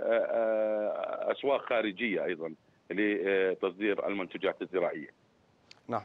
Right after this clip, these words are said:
Speaker 2: شكرًا جزيلًا لك على كل هذه التفاصيل
Speaker 1: و-،
Speaker 2: رئيس.
Speaker 1: وبالإضافة في نهاية اللقاء
Speaker 2: تفضل.
Speaker 1: أخي محمد،
Speaker 2: مم.
Speaker 1: دائمًا وهو يعني كالمعتاد، أكد جلالة الملك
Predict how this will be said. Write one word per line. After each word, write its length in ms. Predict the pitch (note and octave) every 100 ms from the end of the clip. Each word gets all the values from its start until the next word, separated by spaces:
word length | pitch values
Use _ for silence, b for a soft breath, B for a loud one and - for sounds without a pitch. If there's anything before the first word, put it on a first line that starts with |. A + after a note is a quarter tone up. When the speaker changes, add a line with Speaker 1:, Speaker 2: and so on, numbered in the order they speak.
| -
Speaker 2:
شكرًا 320 | - A#2 B2+
جزيلًا 320 | A#2 A#2 B2
لك 220 | A#2 A#2 A2
على 140 | G#2
كل 180 | - A#2
هذه 160 | A2
التفاصيل 540 | A2 - G#2+ G#2+ A#2+ B2
Speaker 1:
و-، 40 |
Speaker 2:
رئيس. 220 | G#2+ C3
Speaker 1:
وبالإضافة 640 | D3 D#3+ E3 D#3 D3+ D3 C#3
في 180 | C#3+
نهاية 260 | C3+ B2+ B2+ A#2+
اللقاء 340 | A#2 - A2+
Speaker 2:
تفضل. 140 | G#2
Speaker 1:
أخي 100 | G#2+
محمد، 480 | G2 B2+ C3+ B2 B2
Speaker 2:
مم. 140 | B2+ A2 - -
Speaker 1:
دائمًا 540 | A#2+ E3+ C#3 B2+ D3 -
وهو 760 | C3 C3 B2 B2 A2+ B2+ B2+ A#2+ - b b A#2
يعني 240 | A2+ A2+
كالمعتاد، 760 | - C#3 C3 G#2+ C3 G2+ E2+
أكد 520 | G2 F#2+ A2+ - G#2+ F#2+
جلالة 280 | A2+ G#2+ -
الملك 420 | G#2 B2+ C3+ -